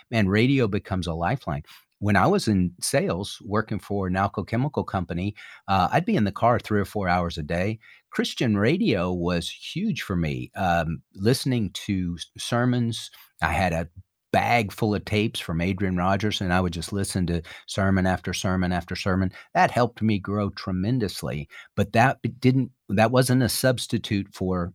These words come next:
Sunday morning and Wednesday night and being at church and, and, uh,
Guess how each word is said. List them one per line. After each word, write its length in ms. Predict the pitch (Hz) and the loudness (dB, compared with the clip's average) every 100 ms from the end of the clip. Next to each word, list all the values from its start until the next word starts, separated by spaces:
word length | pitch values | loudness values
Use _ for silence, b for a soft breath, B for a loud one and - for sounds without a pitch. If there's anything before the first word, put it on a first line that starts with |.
| _ | _
Sunday 300 | - 104 98 | -2 2 2
morning 460 | 92 95 92 95 85 | 2 2 2 0 0
and 120 | 78 | 0
Wednesday 340 | 90 90 85 | -2 -2 -2
night 300 | 85 87 90 | -2 0 0
and 200 | 85 69 | -2 -4
being 260 | 82 92 98 | -4 -2 -2
at 100 | 90 | -4
church 440 | - 95 95 - | -6 -4 -6 -6
and, 160 | 78 73 B B B | -6 -8 B B B
and, 280 | 85 78 76 | -6 -4 -2
uh, 260 | 71 67 | -4 -6